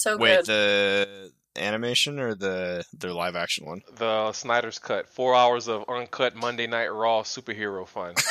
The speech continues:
Speaker 2: <laughs> Raw.
Speaker 1: Yeah. I'm about an hour into it, or, like, about maybe two and a half hours into it. Shit's fucking great, dude.
Speaker 3: I think I got my idea for my next episode.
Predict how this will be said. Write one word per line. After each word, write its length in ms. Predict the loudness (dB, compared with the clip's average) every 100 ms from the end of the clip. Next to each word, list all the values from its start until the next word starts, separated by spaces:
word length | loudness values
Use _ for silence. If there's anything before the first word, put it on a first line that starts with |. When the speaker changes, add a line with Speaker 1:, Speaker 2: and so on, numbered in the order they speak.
| 2 4 6
Speaker 2:
<laughs> 320 | 6 6 4
Raw. 640 | 6 8 8 6 4 0 -4 -6 -6 -8 -8 -8 2
Speaker 1:
Yeah. 360 | 6 6 4 -2 -10 -4 6
I'm 220 | 8 8
about 400 | 8 8 8 6
an 120 | 4
hour 240 | 6 6 4
into 320 | 0 0 4
it, 240 | 4 2 _ _ 0
or, 140 | 4
like, 140 | 4 4
about 240 | 2 0
maybe 240 | 0 -6 -6
two 200 | -6 -6
and 80 | -6
a 40 |
half 160 | -2 2
hours 280 | 4 4
into 200 | -2 -2 2
it. 180 | 4 2 _ _ _ -6
Shit's 340 | 0 2 2 2
fucking 340 | 0 -2 -4
great, 280 | 2 2 2
dude. 260 | -2 -2 -2
Speaker 3:
I 40 |
think 280 | -6 -4 0
I 40 | 2
got 180 | 2
my 120 | 2 -2
idea 240 | 0 -4
for 120 | -6
my 100 | -10
next 220 | -10 -8
episode. 420 | -10 -10 -10 -10